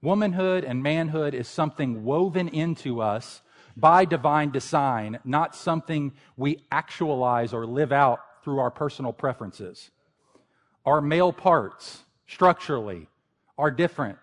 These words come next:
from a female's parts. A female's parts are different structurally from a male's parts. Men's size and strength and aggression and height and speed and lung and heart capacity are all built structurally by God, by design.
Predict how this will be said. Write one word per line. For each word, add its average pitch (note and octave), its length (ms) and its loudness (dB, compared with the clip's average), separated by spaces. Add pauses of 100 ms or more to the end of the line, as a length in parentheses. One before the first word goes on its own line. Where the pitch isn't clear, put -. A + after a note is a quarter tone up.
(140)
from C3+ 380 -2 (360)
a C3+ 60 -6
female's D3+ 440 -2
parts. G2 380 -6
A C3+ 60 0
female's E3+ 500 0
parts A#2 560 -4
are C3 120 0
different C#3+ 440 -2
structurally A#2+ 720 -2 (460)
from D#3 160 0
a D3 40 2
male's D#3 320 2
parts. A2+ 360 -4
Men's D#3 260 -2
size C#3 560 4
and D3 120 -8
strength D#3 540 -4
and B2 80 -2
aggression B2+ 520 -2
and A#2 120 -6
height D3 400 2
and A#2+ 160 -6
speed C3 600 -4 (360)
and C#3 240 0
lung F3+ 300 2
and D3 140 -2
heart F3+ 260 2
capacity C3 680 -2 (260)
are D#3 160 4
all F3+ 280 2
built E3+ 380 -2
structurally D#3+ 680 -2
by D#3 260 4
God, D3 380 6
by B2+ 140 2
design. A#2 560 -4